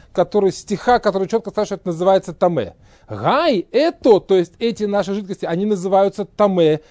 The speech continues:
В пасуке написано, что это таме, и тогда каждый, который до них дотронулся, должен тоже становиться таме, и тогда это будет доказательством, что жидкости не только принимают нечистоту, но также передают дальше.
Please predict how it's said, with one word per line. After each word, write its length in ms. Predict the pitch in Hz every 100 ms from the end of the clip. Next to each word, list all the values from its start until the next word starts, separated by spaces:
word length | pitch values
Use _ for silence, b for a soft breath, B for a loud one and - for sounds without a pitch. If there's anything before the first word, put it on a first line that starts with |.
| b
В 120 | b
пасуке 480 | 196 - 220 - 339
написано, 520 | 349 311 285 240 220
что 180 | - 208
это 220 | 190 190
таме, 500 | - 202 196 170 113 b b
и 80 |
тогда 240 | 185 175 190
каждый, 380 | - 240 208 180
который 280 | 160 185
до 100 | 180
них 60 | 196
дотронулся, 640 | 202 233 294 254 - 165 b b
должен 300 | 147 190 190
тоже 140 | 226
становиться 340 | 226 208 202 -
таме, 220 | 220 262
и 40 |
тогда 180 | 196 147
это 120 | 175
будет 200 | 175 196
доказательством, 840 | 170 196 202 220 285 226 - 180 165 b
что 340 | - - 180 B B 180 156 202
жидкости 440 | 175 254 - 214 175
не 120 | 180
только 220 | 262 277
принимают 600 | - 226 226 220 185 160
нечистоту, 480 | 160 - 147 139 - b
но 100 | -
также 340 | 156 208 190 214
передают 440 | 190 175 175 165
дальше. 380 | 127 104 - -